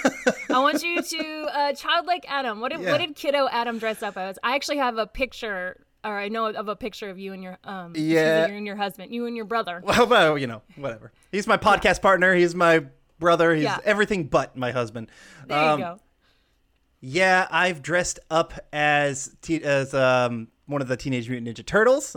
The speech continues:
Speaker 1: That's, I've done that.
Speaker 2: <laughs>
Speaker 1: I, I've dressed up as, you know, a little ninja here and there. Jason from, um,
Speaker 2: Ooh.
Speaker 1: Friday the Thirteenth a couple times.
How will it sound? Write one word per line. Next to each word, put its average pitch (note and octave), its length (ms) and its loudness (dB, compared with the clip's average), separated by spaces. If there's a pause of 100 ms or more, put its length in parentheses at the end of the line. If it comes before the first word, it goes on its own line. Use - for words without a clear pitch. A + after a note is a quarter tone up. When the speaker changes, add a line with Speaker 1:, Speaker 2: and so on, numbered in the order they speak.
(100)
Speaker 1:
That's, B2 280 -10
I've A#2 200 -6
done E3 300 -4
that. G#3+ 360 -4 (300)
Speaker 2:
<laughs> D4+ 160 -8
Speaker 1:
I, D#3 360 2
I've C3+ 160 -4
dressed F3 300 -6
up D#3+ 180 0
as, C3+ 320 -2
you F3 80 -10
know, D3+ 440 -4
a - 20 -10
little D3+ 440 -4 (300)
ninja F3 920 0
here F#3 200 -4
and F3+ 160 -6
there. F3+ 360 0
Jason E3+ 580 -2
from, C#3 380 -4
um, B2+ 500 0 (300)
Speaker 2:
Ooh. A#3 380 -4
Speaker 1:
Friday - 180 2
the - 100 0
Thirteenth E3+ 600 -6
a F#3 40 -8
couple F#3 300 -6
times. F3 840 -6